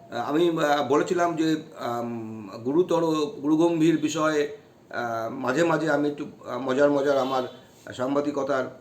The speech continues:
আম, যে অভিজ্ঞতা আছে সেগুলো একটু বলবো। যা কিন্তু আবার সে আমি বলে দিচ্ছি আপনাকে একটা ইস্যু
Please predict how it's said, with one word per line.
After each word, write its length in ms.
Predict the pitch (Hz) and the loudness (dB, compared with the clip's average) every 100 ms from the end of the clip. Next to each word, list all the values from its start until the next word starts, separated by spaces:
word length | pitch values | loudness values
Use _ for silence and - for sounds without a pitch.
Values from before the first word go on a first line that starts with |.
| 95 | -14
আম, 300 | 113 95 95 113 110 120 | -14 -14 -12 -12 -10 -8
যে 260 | 120 113 | -6 -6
অভিজ্ঞতা 480 | 120 160 156 143 139 | -2 -2 -2 -4 -4
আছে 180 | 123 123 | -6 -8
সেগুলো 300 | 135 131 127 | -10 -8 -8
একটু 140 | 123 | -8
বলবো। 460 | 113 120 151 - - - - - 110 | -6 -4 -4 -4 -8 -20 -20 -10 -2
যা 180 | 139 175 | 0 0
কিন্তু 300 | 202 202 214 | -2 2 4
আবার 380 | 175 208 220 214 | 6 6 6 4
সে 180 | 208 | 4
আমি 100 | 196 | 4
বলে 200 | 196 175 | 4 2
দিচ্ছি 260 | 180 175 180 | 0 -2 -2
আপনাকে 320 | 160 160 165 | -2 -4 -2
একটা 300 | 165 147 156 | -2 -2 -2
ইস্যু 420 | 147 151 190 226 | -2 -4 -4 -6